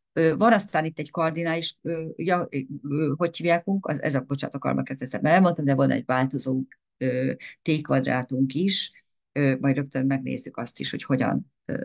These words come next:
tehát ezek a hangsúlyok. Nagyjából elmondtam, miközben a házakat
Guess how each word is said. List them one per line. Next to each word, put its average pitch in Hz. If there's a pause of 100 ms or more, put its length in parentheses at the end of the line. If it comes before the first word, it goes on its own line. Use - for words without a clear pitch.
(100)
tehát 170
ezek 165
a 131
hangsúlyok. - (320)
Nagyjából 170
elmondtam, 139
miközben 135
a 127
házakat 139